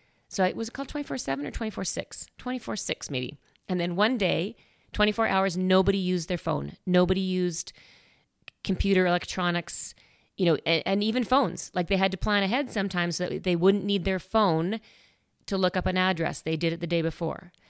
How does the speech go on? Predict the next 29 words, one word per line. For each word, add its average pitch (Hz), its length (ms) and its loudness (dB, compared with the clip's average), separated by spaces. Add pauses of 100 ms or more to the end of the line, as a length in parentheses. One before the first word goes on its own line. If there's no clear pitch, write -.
They 175 100 4
wouldn't 180 240 4
need 180 160 0
their 175 120 2
phone 208 380 0
to 190 100 -6
take - 240 -6
pictures - 400 -6
because - 320 -4
every 185 220 2
time 202 220 -2
you 180 80 -2
pick - 200 4
up 214 140 -4
your 175 80 -4
phone, 156 400 -4 (400)
chances 214 400 0
are 175 80 4
you 170 100 2
get 160 160 -2
sucked - 440 0
into 180 200 0
the 160 80 -2
vortex. 170 600 0 (300)
So 170 340 6 (500)
de-, 202 200 0 (100)
determine 220 640 0 (100)
for 208 120 -4
yourself, 190 640 0